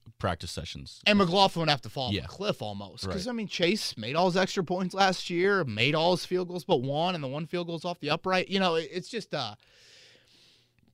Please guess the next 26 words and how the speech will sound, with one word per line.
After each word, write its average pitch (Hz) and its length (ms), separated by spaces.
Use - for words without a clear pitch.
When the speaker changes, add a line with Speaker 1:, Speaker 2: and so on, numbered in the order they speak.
Speaker 2:
it'll 185 160
be 220 100
interesting 185 380
to 160 60
watch, - 440
uh, 117 280
play 131 300
out. 120 280
So, 117 160
yeah, 113 260
I 101 60
mean, 110 160
charting 147 420
kicks, - 720
uh, 117 180
has 113 160
not 123 280
been 135 160
something 127 340
I've 120 180
done 117 480
at 110 220
training 127 340
camp, 101 340
but, 101 160
um, 104 380